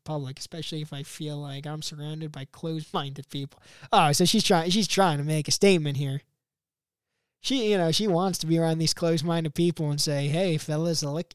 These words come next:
at this." Ah. "An arms up dance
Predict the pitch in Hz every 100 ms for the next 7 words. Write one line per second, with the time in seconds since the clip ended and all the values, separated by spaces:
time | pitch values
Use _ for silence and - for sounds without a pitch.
0 | - 175 - 156 151 139 139 - - -
1 | _ _ - 165 143 113 - - - -
2 | _ _ _ _ _ _ _ _ _ _
3 | _ _ _ _ _ _ _ _ _ _
4 | _ _ 175 180 180 196 202 233 202 -
5 | 185 175 170 160 165 165